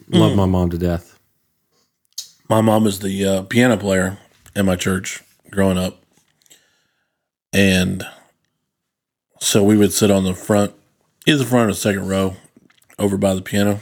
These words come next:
Speaker 2: Yeah.
Speaker 1: And she'd be up there and, like, like, she could be playing or not playing, but <laughs> she'd be, like, out of the corner of my eye, of her eye, she can see us. And then she'll go,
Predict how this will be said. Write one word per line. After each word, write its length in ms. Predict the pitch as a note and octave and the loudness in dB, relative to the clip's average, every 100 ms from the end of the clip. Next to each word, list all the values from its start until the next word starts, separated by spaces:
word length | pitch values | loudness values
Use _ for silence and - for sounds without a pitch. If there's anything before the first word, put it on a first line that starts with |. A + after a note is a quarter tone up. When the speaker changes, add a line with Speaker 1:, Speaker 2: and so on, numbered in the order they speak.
| - | 2
Speaker 2:
Yeah. 240 | G2+ F2 E2+ _ _ _ _ _ _ _ _ _ _ _ _ - | 2 2 -2 _ _ _ _ _ _ _ _ _ _ _ _ -12
Speaker 1:
And 120 | - | -2
she'd 200 | - D3+ | 0 4
be 120 | B2+ | 4
up 140 | G#2+ | 2
there 460 | G#2 G2+ G2 G2 G2+ _ _ - | 0 0 0 -2 -8 _ _ -10
and, 160 | G2 | -6
like, 240 | F#2 E2+ - - _ _ _ _ _ _ _ _ _ _ - | -6 -8 -12 -20 _ _ _ _ _ _ _ _ _ _ -4
like, 160 | G#2 G2+ | -2 0
she 160 | G#3+ | 2
could 100 | A3+ | 4
be 80 | F#3+ | 2
playing 500 | B2 B2+ C3 D3 E3 - | 2 2 2 2 -2 -4
or 80 | G2+ | -2
not 200 | G#2+ A2+ | -2 0
playing, 340 | B2+ C#3 D3+ - - - _ _ _ _ _ _ _ | 2 2 -2 -8 -20 -20 _ _ _ _ _ _ _
but 340 | - G#2+ - - - - - - | -2 0 -2 -14 -8 -6 -6 -8
<laughs> 360 | - - - _ | -16 -20 -20 _
she'd 320 | - - B2+ | -12 0 4
be, 60 | A#2 | 4
like, 280 | G2+ F#2 - - - - - _ - | 2 0 -10 -20 -20 -20 -20 _ -4
out 100 | G2+ | -2
of 40 | |
the 40 | G2 | -2
corner 260 | - A2 | 0 2
of 60 | G#2 | 2
my 60 | F#2 F#2+ G2 | 0 0 0
eye, 100 | G2+ - | -2 -8
of 100 | G2 | -6
her 200 | F#2+ A#2 | 0 0
eye, 320 | F#2 F#2 F2+ - _ | 0 -6 -8 -12 _
she 320 | G#2+ - - | -8 -4 -4
can 120 | G2 | -4
see 220 | G2 G#2 G2 | -4 -4 -2
us. 260 | G#2 A2+ - - - - - _ _ | -2 -4 -12 -20 -20 -20 -20 _ _
And 100 | A#2+ | 2
then 80 | A#2+ | 2
she'll 160 | A2+ | 2
go, 220 | G#2 F#2+ | 2 0